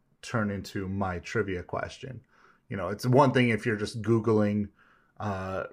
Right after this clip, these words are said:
Wisconsin trivia and then copy pasting those, but you can Google Wisconsin trivia and see what other people are asking about Wisconsin and take that subject and make your own question from it. Um,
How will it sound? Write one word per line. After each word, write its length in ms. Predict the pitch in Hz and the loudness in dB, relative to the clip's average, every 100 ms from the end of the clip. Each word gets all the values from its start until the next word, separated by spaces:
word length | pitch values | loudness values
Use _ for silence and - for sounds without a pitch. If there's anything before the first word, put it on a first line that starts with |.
| _ _ | _ _
Wisconsin 840 | 117 98 110 - - 120 113 - 101 | -12 -2 0 2 2 2 0 -2 -4
trivia 680 | - 139 107 101 95 92 - | 4 4 6 2 -2 -4 -6
and 120 | 107 | -6
then 140 | 101 92 | -6 -6
copy 380 | - 98 - 92 | -2 -2 -4 -8
pasting 540 | 104 95 - 120 113 | -6 -6 -6 -6 -2
those, 360 | 107 110 107 - _ _ _ _ _ _ - | 0 0 -2 -8 _ _ _ _ _ _ 2
but 260 | 123 - | 2 2
you 100 | 110 | -8
can 240 | 107 127 110 | -4 0 2
Google 380 | 104 120 123 | 4 6 6
Wisconsin 540 | 104 110 - 117 107 104 | 4 -2 0 -2 -2 -4
trivia 340 | - 123 110 | -2 -2 -2
and 100 | 92 | -4
see 160 | - 110 | -6 -4
what 140 | 101 | -4
other 140 | 98 92 | -4 -4
people 300 | 107 101 92 | -6 -4 -4
are 200 | 98 - | -4 -6
asking 440 | 101 123 127 135 123 | -4 -2 -2 -6 -6
about 280 | 98 92 - | -4 -4 -6
Wisconsin 640 | 95 - 92 90 101 92 - _ _ _ - | -10 -8 -8 -8 -10 -10 -14 _ _ _ -8
and 360 | 101 101 - - _ - | -6 -6 -8 -20 _ -6
take 340 | - 123 - 104 | 2 2 0 -10
that 360 | 98 101 95 - | -6 -2 -2 -4
subject 800 | - - 101 92 95 85 - - _ - | -8 -4 -4 -4 -6 -6 -12 -20 _ -12
and 240 | 107 98 | -8 -6
make 220 | 92 80 | -6 -10
your 140 | 98 90 | -8 -8
own 160 | - | -8
question 500 | - - - - - | -10 -10 -10 -10 -14
from 260 | - 101 104 | -12 -10 -10
it. 160 | 110 - _ _ - _ - | -12 -14 _ _ -20 _ -12
Um, 460 | 95 87 85 87 | -10 -10 -12 -16